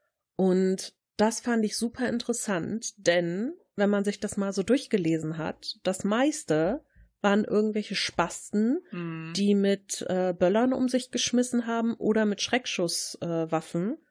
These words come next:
Speaker 2: Mhm.
Speaker 1: auf Leute geschossen haben, die Böller irgendwo reingesteckt haben und die auch mit Böllern hinter Polizisten hergelaufen sind. Da haben sich richtig Mobs zusammengefunden.
Speaker 2: Einfach irre, ne?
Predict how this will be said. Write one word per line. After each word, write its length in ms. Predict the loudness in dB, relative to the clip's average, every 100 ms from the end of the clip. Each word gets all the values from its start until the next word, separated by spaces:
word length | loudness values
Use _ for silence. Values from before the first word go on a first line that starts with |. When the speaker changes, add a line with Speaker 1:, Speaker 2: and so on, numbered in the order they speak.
| _ _
Speaker 2:
Mhm. 260 | -16 -8 2
Speaker 1:
auf 400 | 6 4 2 -6
Leute 540 | 2 4 4 2 2 -2 -10
geschossen 560 | -6 -4 -4 -6 -8 -6
haben, 420 | -6 -4 -4 -6 _ _ _ _ _ _ _ _ _ -2
die 440 | 0 2 0 -2 _ _ _ -2
Böller 500 | 2 4 4 0 2
irgendwo 640 | 2 2 -2 -2 -2 -4 -6
reingesteckt 840 | -4 -2 -2 -4 -2 -4 -4 -8
haben 420 | -4 0 0 -2 -8 _ _ _ _ -2
und 540 | 2 4 2 0 -6 _ -6
die 160 | -2 0
auch 460 | 2 2 0 -8 _ _ -6
mit 260 | -4 -2
Böllern 440 | 2 2 4 2 0
hinter 340 | 2 2 2
Polizisten 680 | -4 -2 -2 0 -2 0 -2
hergelaufen 600 | 0 0 0 -2 -2 -2
sind. 260 | 0 0 2
Da 60 |
haben 140 | 2 4
sich 180 | 4 2
richtig 300 | 0 0 0
Mobs 360 | 0 -2 -8
zusammengefunden. 1080 | -2 2 2 2 -4 -2 0 0 0 0 0
Speaker 2:
Einfach 460 | -2 -4 -4 -4 -2
irre, 260 | 0 0
ne? 240 | -2 -6